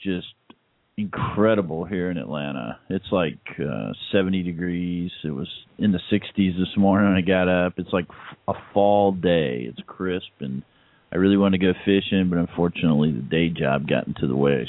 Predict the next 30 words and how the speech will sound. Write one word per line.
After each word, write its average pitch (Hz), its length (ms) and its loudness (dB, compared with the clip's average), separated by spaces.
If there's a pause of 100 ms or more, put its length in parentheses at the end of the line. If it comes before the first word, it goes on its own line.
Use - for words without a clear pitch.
so 58 220 -8 (1200)
got 101 160 4
a 95 40 2
little, 104 480 4
uh, 98 460 2
got 120 120 2
another 127 260 2
day 123 320 2
of 131 100 2
work 120 300 -2
to 123 100 -8
do, 107 420 0
and 98 120 -2
then 95 200 -4
we'll, 87 320 -10
uh, 82 260 -14 (140)
see 90 80 -4
about 69 300 -8 (340)
getting - 200 -6
the 62 60 -10
kayak 58 520 -8
in 67 120 -6
the 62 60 -6
water 50 560 -6
and 50 220 -10 (760)
maybe 60 220 -4
harassing 60 680 -2
some - 160 -8 (120)
fish. 55 260 -2 (1200)
I - 40 -14